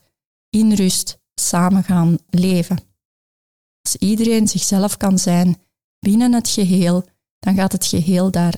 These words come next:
zijn voordeel van hebben. Eigen zuurstofmasker eerst dus. En het is voor iedereen mogelijk. Je moet alleen het willen en je moet alleen vanuit die invalshoek, ja, nieuwe terreinen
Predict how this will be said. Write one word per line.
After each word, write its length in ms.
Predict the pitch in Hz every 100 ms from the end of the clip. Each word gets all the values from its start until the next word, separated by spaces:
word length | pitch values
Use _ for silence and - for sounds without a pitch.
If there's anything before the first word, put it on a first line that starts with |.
| -
zijn 320 | - 170 170
voordeel 680 | - 180 196 165 165 170 -
van 320 | - 165 160
hebben. 380 | - 165 - - _ _ _ _ _ _ _ _ _ _ _
Eigen 300 | 185 185 202
zuurstofmasker 760 | 185 180 - 202 202 190 - -
eerst 320 | 196 202 -
dus. 260 | - 175 - - _ _ _ _ -
En 240 | 196 262 294 - _ _ -
het 100 | 214
is 140 | -
voor 160 | 196 -
iedereen 460 | 214 226 233 214 180
mogelijk. 580 | 175 185 220 294 359 - - _ _
Je 100 | 185
moet 160 | 180
alleen 540 | 165 165 180 240 247 - _ _ _ _ _
het 180 | 180 185
willen 480 | 180 180 202 277 320
en 100 | 196
je 80 | 185
moet 180 | 180
alleen 460 | 170 165 190 254 277 - _ _ _ -
vanuit 360 | 175 175 196
die 220 | 247 233
invalshoek, 800 | 233 220 208 208 - 190 - - - _
ja, 300 | - 185 208 - _ _ _ _ _
nieuwe 380 | 196 202 220 220
terreinen 600 | 190 185 196 185 190